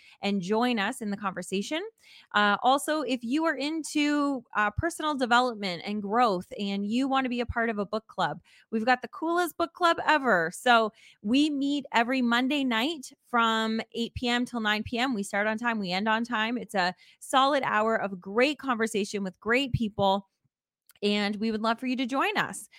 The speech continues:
So we are taking next week off. Labor Day,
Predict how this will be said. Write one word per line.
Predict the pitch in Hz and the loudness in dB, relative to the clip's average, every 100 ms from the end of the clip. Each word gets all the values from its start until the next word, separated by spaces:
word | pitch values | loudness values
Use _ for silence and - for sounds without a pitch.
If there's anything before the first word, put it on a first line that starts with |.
| - - | -20 -18
So | - 254 254 | 2 6 6
we | 220 233 - | 4 -2 2
are | 220 247 | 6 6
taking | 320 339 311 302 | 4 -2 -2 -4
next | 262 240 - 220 | -2 -4 -6 -4
week | 254 240 - | -6 -4 -4
off. | 185 240 - - - | 0 0 0 -12 -10
Labor | 202 202 214 233 | -2 0 0 2
Day, | 233 226 233 | 2 4 4